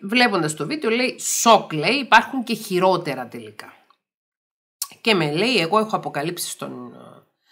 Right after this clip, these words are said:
άντρα της ερωμένης του άνδρα μου», δηλαδή ο άνδρας της την απατούσε και αυτός πήγε και βρήκε τον άντρα της, ε, εξωσυζη-, τον άντρα της ερωμένης του ανδρός της, βρήκε τον συνάδελφό της,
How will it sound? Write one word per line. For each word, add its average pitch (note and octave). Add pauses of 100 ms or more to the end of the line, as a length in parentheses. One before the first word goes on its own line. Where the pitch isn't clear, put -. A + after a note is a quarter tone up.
(560)
άντρα E3
της D3+
ερωμένης D#3
του D3
άνδρα B2
μου», C#3+
δηλαδή D#3
ο E3
άνδρας D#3
της D3+
την D#3+
απατούσε E3+
και F#3
αυτός F3+
πήγε F#3+
και D#3
βρήκε D#3
τον D3
άντρα D3
της, -
ε, B2+
εξωσυζη-, D3+
τον D3+
άντρα D3+
της - (120)
ερωμένης D3+
του C#3
ανδρός C3
της, C#3+ (640)
βρήκε D3+
τον - (1120)
συνάδελφό C#3
της, B2